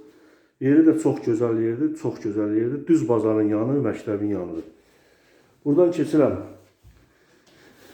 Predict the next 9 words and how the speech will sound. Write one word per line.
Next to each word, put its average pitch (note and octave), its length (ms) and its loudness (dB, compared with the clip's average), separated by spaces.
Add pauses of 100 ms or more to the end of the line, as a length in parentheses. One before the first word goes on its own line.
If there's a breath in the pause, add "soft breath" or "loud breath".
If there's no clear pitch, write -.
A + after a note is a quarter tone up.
(460 soft breath)
ikinci C#3 380 4
yataq C#3 400 6
otağına. D3 440 2 (2250 soft breath)
Gördüyünüz B2 500 2 (200)
kimi A2 240 -6 (960 soft breath)
çox A#2 240 -2
geniş A#2 460 2 (2000)
yataq A#2 240 -6 (120)
otağıdır. B2+ 500 -4